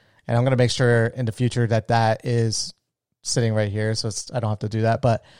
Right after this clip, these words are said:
essentially, it's funny. It has, like, touch features in certain areas. That's how, like, you adjust the volume. Um, but we're gonna test something out real quick.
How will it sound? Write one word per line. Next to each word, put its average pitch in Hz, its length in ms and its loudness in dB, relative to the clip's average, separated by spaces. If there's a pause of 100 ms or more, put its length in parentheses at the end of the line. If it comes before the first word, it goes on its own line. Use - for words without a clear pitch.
(280)
essentially, 135 600 -2 (920)
it's 131 160 -4
funny. 113 320 2
It 110 60 2
has, 127 180 2
like, 127 160 -2
touch - 260 -2
features 131 360 -4
in 113 60 -2
certain 117 280 -2
areas. 117 520 -2 (440)
That's 107 140 -6
how, 120 100 2
like, 110 220 0
you 117 100 2
adjust 107 240 -2
the 117 80 -4
volume. 107 460 -2 (460)
Um, 107 680 4 (260)
but 139 140 2
we're 156 80 6
gonna 170 160 4
test 151 240 0
something 135 240 -2
out 117 200 2
real 113 140 -2
quick. 92 380 -6